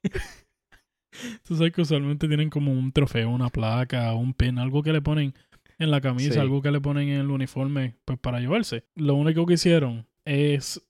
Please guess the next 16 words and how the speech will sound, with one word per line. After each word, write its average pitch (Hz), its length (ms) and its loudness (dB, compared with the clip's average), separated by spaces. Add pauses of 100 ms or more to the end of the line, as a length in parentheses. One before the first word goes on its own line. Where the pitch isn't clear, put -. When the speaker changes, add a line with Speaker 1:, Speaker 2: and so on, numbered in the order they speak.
(260)
Speaker 1:
agarraron 139 720 -2
un 165 180 0
jar, 147 420 0 (240)
como 131 180 -6
estos 170 220 -4
de 175 100 2
jalea, 165 460 2 (340)
tú 143 120 -8
sabes, 123 500 -6
un 143 240 -4
frasco. 175 460 -2
Speaker 2:
Ahí 117 140 -6
guardaron 113 460 0
el 123 120 0
olor. 123 300 0
<laughs> - 60 0